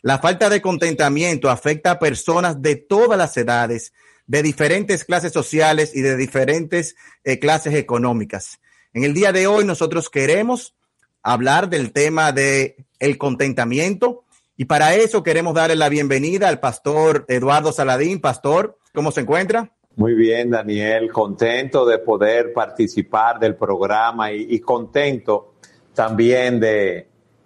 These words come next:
Speaker 2: me siento como en familia con las personas con las cuales nos reunimos todos los jueves.
Speaker 1: Pastor, y comenzando con el tema de hoy,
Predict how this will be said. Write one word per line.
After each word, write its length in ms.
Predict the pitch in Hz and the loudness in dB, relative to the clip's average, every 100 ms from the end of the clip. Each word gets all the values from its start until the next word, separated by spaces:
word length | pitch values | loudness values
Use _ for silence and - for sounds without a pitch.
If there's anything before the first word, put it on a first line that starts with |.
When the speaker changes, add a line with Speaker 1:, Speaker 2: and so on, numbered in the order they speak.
| _ _ _ | _ _ _
Speaker 2:
me 180 | 117 127 | -2 0
siento 340 | 120 160 170 180 | 0 0 2 2
como 220 | 170 170 | 2 0
en 100 | 151 | -2
familia 800 | 151 131 143 139 117 107 98 - | -2 -2 0 2 2 0 -2 -4
con 140 | 113 | -4
las 120 | 117 | -2
personas 640 | 113 117 - 127 139 135 - | -4 -6 -4 -2 -2 -4 -4
con 180 | 120 117 | -4 -2
las 140 | 104 | -4
cuales 320 | - 127 131 | -2 0 0
nos 160 | 127 117 | -2 0
reunimos 600 | 120 117 120 123 113 104 | 0 0 -2 0 -2 -2
todos 240 | 113 113 | 0 0
los 160 | 117 104 | 0 0
jueves. 460 | 101 113 110 107 - - _ _ _ _ | 0 0 0 -2 -6 -12 _ _ _ _
Speaker 1:
Pastor, 340 | 147 - 202 | -4 0 0
y 100 | 190 | 0
comenzando 600 | 180 165 160 185 202 220 | -2 -4 -4 -2 -2 -2
con 160 | 202 180 | -4 -4
el 160 | 156 | -6
tema 300 | 151 165 180 | -4 -4 -2
de 140 | 160 143 | -2 0
hoy, 380 | 143 123 123 | 0 0 -4